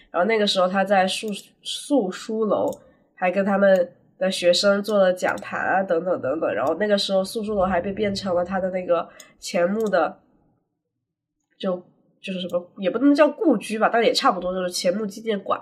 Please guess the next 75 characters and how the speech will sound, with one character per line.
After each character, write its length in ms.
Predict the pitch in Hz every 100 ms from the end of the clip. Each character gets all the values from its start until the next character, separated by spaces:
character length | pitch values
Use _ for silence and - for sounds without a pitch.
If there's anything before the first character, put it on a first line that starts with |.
| 208
是 80 | 190
这 140 | 185
样。 120 | 127 - - - -
然 120 | 185
后 60 | 208
他 40 |
一 140 | 254
生 320 | 214 - 208 214
就 160 | 208
著 240 | 190 233 190
作 220 | 196 185
分 300 | 202 196 202 -
颇 240 | - 214
多 300 | 196 202 208
嘛， 160 | 190 - - _ _
最 120 | - 233
后 200 | 247 220
等 260 | 208 185
他 160 | 175 202
病 200 | 208 220
逝 280 | 214 - 247
了 120 | 196
以 100 | 160
后， 220 | 185 180 175 _ _ _ _
是 380 | - - 185 170
又 140 | - 214
回 260 | - 170
归 260 | 170 220 226
葬 260 | 226 214 202
回 200 | 180 147
了， 320 | 180 160 -
就 120 | 196
他 180 | 196 226
说 180 | 220 233
一 60 |
直 160 | 214 214
要 160 | 214
回 220 | 196 165 165
洛 220 | 226 202
根， 140 | - 196 208
洛 160 | 202 175
根 180 | 180
嘛， 200 | 185 170
所 160 | 196 180
以 60 | 170
钱 180 | 185
穆 100 | 185
先 160 | 196 190
生 140 | 196
最 120 | 202 202
后 100 | 180
还 160 | 160
是 120 | 175
得 160 | 190 170
以 140 | 185 285
葬 240 | 196 180
回 140 | 175 160
了 100 | 170
苏 200 | - 190
州 180 | 185
太 200 | 185 202
湖 160 | 180 156
之 160 | 160 175
滨， 220 | 180 170 _ - - -
就 100 | 339
感 120 | 208
觉 80 | 202
他 100 | 269
的 100 | 277
晚 160 | 202
年 140 | 151 175
特 80 | 226
别 100 | 202
幸 240 | - 226
福。 280 | 202 -